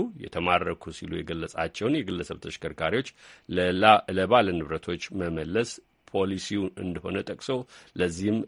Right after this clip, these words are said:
ፌዴራል መንግስቱና ክልሎቹ በጋራ መስራት ይገባቸዋል ነው ያለው። በአንጻሩ ስድስት ሺህ ተሽከርካሪዎች እንደተዘረፉባቸውም ተናግረዋል።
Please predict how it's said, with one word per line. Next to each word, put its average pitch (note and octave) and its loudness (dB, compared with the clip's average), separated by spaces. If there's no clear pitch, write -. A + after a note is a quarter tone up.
ፌዴራል F#2 2
መንግስቱና E2+ -4
ክልሎቹ F2 -4
በጋራ G2 6
መስራት E2+ -2
ይገባቸዋል D2 -4
ነው C#2+ -4
ያለው። D2 -4
በአንጻሩ E2+ 2
ስድስት F#2 -8
ሺህ F2 -6
ተሽከርካሪዎች F2 -4
እንደተዘረፉባቸውም D#2+ -4
ተናግረዋል። D2+ 0